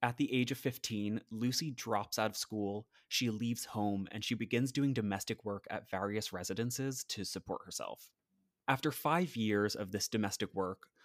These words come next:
Lucy, who's now twenty, begins her migration west and moves to Pecos, Texas, where she takes a job working at a hotel.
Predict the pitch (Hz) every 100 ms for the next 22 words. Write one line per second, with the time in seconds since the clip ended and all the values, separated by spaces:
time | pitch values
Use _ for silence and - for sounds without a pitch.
0 | _ - 120 131 127 107 107 117 113 104
1 | 98 - 113 120 135 - 92 90 104 135
2 | _ - 127 151 165 180 151 123 120 123
3 | 113 95 98 123 - - 117 107 110 117
4 | - - - 131 - 165 - - 113 -
5 | 220 247 - 117 - 117 - 120 117 -
6 | 101 101 98 107 104 113 110 104 95 95
7 | - 69 58